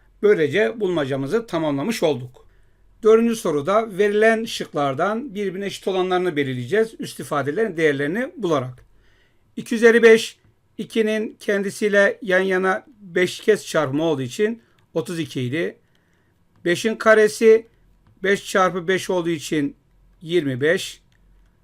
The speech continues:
Dolayısıyla A şıkkı olamaz çünkü bunlar birbirinden farklı. Üç üzeri dört, üç, üç, üç. Dört tane üçün yan yana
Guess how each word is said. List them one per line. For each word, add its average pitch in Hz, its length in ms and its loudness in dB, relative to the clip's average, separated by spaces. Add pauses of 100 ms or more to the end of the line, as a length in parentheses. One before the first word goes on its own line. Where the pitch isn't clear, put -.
(180)
Dolayısıyla 185 880 0
A 180 200 2
şıkkı 147 320 -6
olamaz 175 360 0
çünkü 156 300 -6
bunlar 147 340 -2
birbirinden 170 600 -2
farklı. 147 380 -2 (1000)
Üç - 120 -10
üzeri 196 340 2
dört, 196 340 4 (240)
üç, 196 460 -6
üç, - 460 -8 (360)
üç. 143 360 -6
Dört 175 240 2
tane 165 460 2
üçün 143 260 -8
yan 165 140 2
yana 175 440 -4